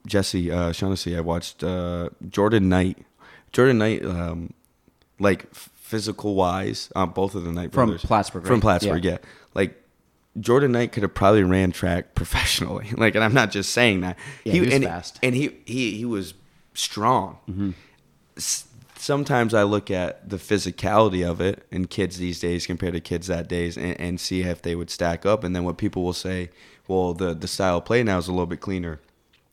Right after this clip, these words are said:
Speaker 1: or it's a little bit more in depth, or they, they pass the ball better." So there's always someone's trying to say, "It's no, it's this," or "No, it's that." Um,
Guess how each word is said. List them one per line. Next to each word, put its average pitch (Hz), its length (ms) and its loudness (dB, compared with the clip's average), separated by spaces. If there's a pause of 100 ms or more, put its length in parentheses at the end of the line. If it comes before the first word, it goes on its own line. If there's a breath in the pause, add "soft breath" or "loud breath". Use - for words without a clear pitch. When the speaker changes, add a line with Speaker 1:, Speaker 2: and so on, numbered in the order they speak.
(100)
Speaker 1:
or 110 100 -2
it's 107 120 -4
a 107 40 -4
little 98 200 -2
bit 90 180 -4
more 90 240 -2
in 87 100 -2
depth, 87 340 -2
or 87 120 -2
they, 87 180 -2
they 87 160 -4
pass 90 300 -4
the 90 80 -10
ball 92 260 0
better." 87 280 -6 (460 loud breath)
So 95 300 0
there's 98 240 0
always 113 300 0
someone's 110 320 -4
trying 98 180 -6
to 92 60 -6
say, 92 300 -4
"It's - 180 -10
no, 98 180 -2
it's 90 180 -6
this," 92 240 -4
or 95 60 -8
"No, 90 200 -6
it's - 180 -12
that." 92 280 -10 (380 loud breath)
Um, 82 380 -6